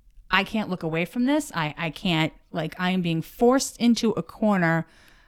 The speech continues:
by somebody putting their belief in my face." And I reflected upon that time and made a statement that I really, like I said, really wasn't how I believed or felt.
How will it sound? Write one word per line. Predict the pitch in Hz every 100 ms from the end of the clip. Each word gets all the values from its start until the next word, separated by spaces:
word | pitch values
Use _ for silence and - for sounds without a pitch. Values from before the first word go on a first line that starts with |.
| _ _ 175
by | 190 180
somebody | - 214 208 196 190
putting | - 190 180 180 - _ _ _
their | 185 175 214 220
belief | 208 202 226 196 151 - - - -
in | 180 175
my | 160
face." | 156 - 180 - 139 - - -
And | 208 196 180
I | 190 175 175 175 - - _
reflected | - 196 - 220 233 -
upon | 226 214 185 185
that | 165 151
time | 147 131 143 214 - _ _ _ - -
and | 220 202
made | 196
a | 262
statement | - 170 143 143 - - _ -
that | 226
I |
really, | 233 240 269 277 - -
like | 254 254
I |
said, | 262 320 214
really | 185 302 311
wasn't | 240 240 269 262 -
how | - - 254
I | 269
believed | 233 254 269 165 - -
or | 185
felt. | - 320 -